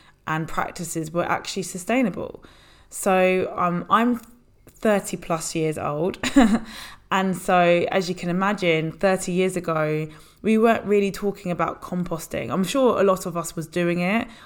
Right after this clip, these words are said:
already, but these terms like sustainability, composting and veganism, they just started in the U K. But remember, there's communities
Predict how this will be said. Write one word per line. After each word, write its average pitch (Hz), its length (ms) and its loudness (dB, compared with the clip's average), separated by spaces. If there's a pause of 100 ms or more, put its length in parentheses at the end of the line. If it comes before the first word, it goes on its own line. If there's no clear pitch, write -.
(160)
already, 170 640 0 (320)
but - 360 4
these 214 200 0
terms 185 400 -2
like 151 80 -4
sustainability, 151 760 -6 (240)
composting 156 1120 -4
and 147 500 -8 (400)
veganism, 160 800 0
they 180 140 2
just 190 300 -2
started 170 560 0 (100)
in 165 160 -4
the 156 80 -4
U 160 160 -4
K. 151 480 -4 (320)
But - 140 2
remember, 208 400 2
there's 170 240 2
communities 196 560 -4